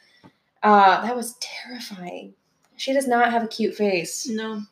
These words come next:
Speaker 1: Like, it, it didn't, it was not comforting for me to see that. I'm sure at some level she thought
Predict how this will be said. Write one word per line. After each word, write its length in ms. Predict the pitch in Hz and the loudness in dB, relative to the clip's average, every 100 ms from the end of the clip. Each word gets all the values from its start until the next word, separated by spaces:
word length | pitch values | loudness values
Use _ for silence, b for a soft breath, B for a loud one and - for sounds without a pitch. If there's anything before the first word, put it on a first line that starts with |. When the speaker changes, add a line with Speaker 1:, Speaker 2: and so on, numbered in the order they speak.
| _ | _
Speaker 1:
Like, 240 | 208 196 | 0 2
it, 440 | 196 226 240 - - _ _ _ _ | 4 2 0 -4 -12 _ _ _ _
it 160 | 240 247 | 2 4
didn't, 320 | 269 269 - | 4 4 4
it 180 | 240 220 | 2 6
was 180 | 254 254 | 6 6
not 260 | 247 233 | 4 4
comforting 460 | - 233 214 190 185 | 2 4 4 0 0
for 80 | 214 | 0
me 120 | 202 | 0
to 80 | 196 | -2
see 220 | 202 226 | -2 2
that. 360 | 233 240 247 B B B B B B _ - | 4 4 2 B B B B B B _ 0
I'm 100 | 226 | 0
sure 320 | 233 226 233 | 4 6 6
at 200 | 202 196 | 6 2
some 240 | - 220 | 2 2
level 300 | 220 220 214 | 4 2 2
she 240 | 214 208 196 | -4 -8 -6
thought 560 | 185 196 214 208 - | 0 2 2 -2 -8